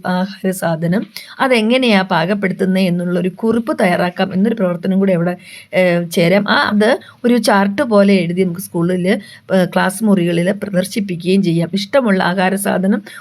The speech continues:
ഓരോ കുട്ടിയും എഴുതിക്കൊണ്ടുവരാ, റെസിപ്പി, അതിൻ്റെ റെസിപ്പി എഴുതിക്കൊണ്ട് വന്ന് അത് പ്രദർശിപ്പിക്കുക എന്നൊരു പ്രവർത്തനം നിങ്ങൾക്ക് സ്കൂൾ ക്ലാസ്, ഏ, തല പ്രവർത്തനങ്ങൾ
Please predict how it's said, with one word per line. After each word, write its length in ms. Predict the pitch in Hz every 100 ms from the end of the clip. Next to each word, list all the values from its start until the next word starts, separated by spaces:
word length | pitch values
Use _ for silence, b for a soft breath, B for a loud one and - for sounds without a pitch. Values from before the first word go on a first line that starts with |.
| B
ഓരോ 220 | 214 262
കുട്ടിയും 380 | 277 185 180 180
എഴുതിക്കൊണ്ടുവരാ, 580 | 156 170 170 202 202 214
റെസിപ്പി, 500 | 202 175 208 202 247 339 B B -
അതിൻ്റെ 420 | 196 202 196 190 180 - - 202
റെസിപ്പി 360 | 196 214 202
എഴുതിക്കൊണ്ട് 520 | 226 180 175 202 190
വന്ന് 300 | 175 170 214 330 B B
അത് 180 | 175 175 170
പ്രദർശിപ്പിക്കുക 720 | 180 165 180 196 175 170 185
എന്നൊരു 320 | 185 175 165 165
പ്രവർത്തനം 540 | - 165 165 190 214 B B -
നിങ്ങൾക്ക് 340 | 175 165 160 170
സ്കൂൾ 300 | - 170 170 170
ക്ലാസ്, 400 | 190 277 311 - -
ഏ, 100 | 190 180 175 175 170 170
തല 160 | 180 175
പ്രവർത്തനങ്ങൾ 680 | 170 165 160 165 175 180 233